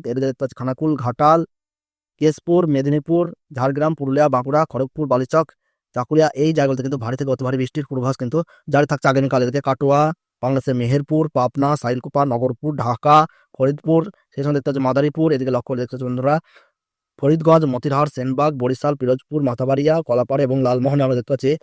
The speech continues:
আগামীকাল অর্থাৎ বৃহস্পতিবার মাঝারি থেকে বিক্ষিপ্ত বৃষ্টিপাতের পূর্বাভাস। আমরা যদি একটু দেখি বন্ধুরা,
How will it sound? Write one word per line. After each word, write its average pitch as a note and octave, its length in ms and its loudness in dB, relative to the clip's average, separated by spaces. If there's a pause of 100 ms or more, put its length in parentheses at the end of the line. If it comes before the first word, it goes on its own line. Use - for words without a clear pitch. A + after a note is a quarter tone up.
(240)
আগামীকাল C#3+ 420 2
অর্থাৎ C3+ 200 0
বৃহস্পতিবার C#3 420 0
মাঝারি B2+ 220 -2
থেকে C3+ 140 0
বিক্ষিপ্ত C3 300 -4
বৃষ্টিপাতের B2 340 -2
পূর্বাভাস। A#2+ 320 0 (400)
আমরা C#3+ 180 2
যদি F3+ 120 2
একটু F3 140 -2
দেখি C#3+ 180 -2
বন্ধুরা, D3+ 200 2